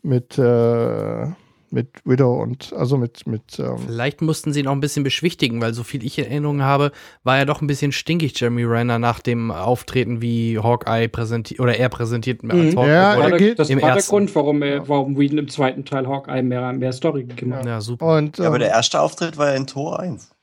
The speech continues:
Speaker 2: Ja, das war doch
Speaker 1: Ja, und der
Speaker 2: minimal.
Speaker 1: ist dünn. Also das ist ja der, es ist der, der, auch der, aus meiner Sicht, einfach der schwächste Charakter. Also der, ne, der einzige, der meines Erachtens nach nix kann.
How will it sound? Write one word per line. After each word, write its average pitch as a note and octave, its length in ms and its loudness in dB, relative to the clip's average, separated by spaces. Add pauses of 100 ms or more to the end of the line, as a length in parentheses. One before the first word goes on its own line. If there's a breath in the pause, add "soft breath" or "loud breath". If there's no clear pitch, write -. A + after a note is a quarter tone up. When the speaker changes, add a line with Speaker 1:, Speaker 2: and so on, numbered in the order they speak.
Speaker 2:
Ja, G2+ 280 -2
das G#2+ 180 -2
war A2+ 60 -2
doch A#2 120 2
Speaker 1:
Ja, D#3 140 2
und G3+ 140 2
der G3+ 80 4
Speaker 2:
minimal. A#2 260 0
Speaker 1:
ist C3 100 -4
dünn. G3 560 2
Also E3 200 4
das F#3 180 2
ist A#3+ 140 -2
ja G3+ 100 2
der, F#3+ 300 -2
es E3 120 -8
ist A3+ 160 -8
der, F#3+ 200 -2
der, E3+ 260 -4 (140)
auch G3 180 -4
der, E3+ 160 0 (400)
aus E3+ 180 -4
meiner F3+ 360 4
Sicht, B2+ 380 -4
einfach E3 300 -2
der E3 160 0
schwächste - 480 0
Charakter. D3 640 0 (460)
Also C#3+ 180 -2
der, D#3 340 0
ne, E3 220 -2
der D3+ 320 2
einzige, F#3 420 0
der D#3+ 220 4
meines D#3+ 360 0
Erachtens F3 360 -8
nach E3 220 0
nix F3 560 -2
kann. A2 300 -4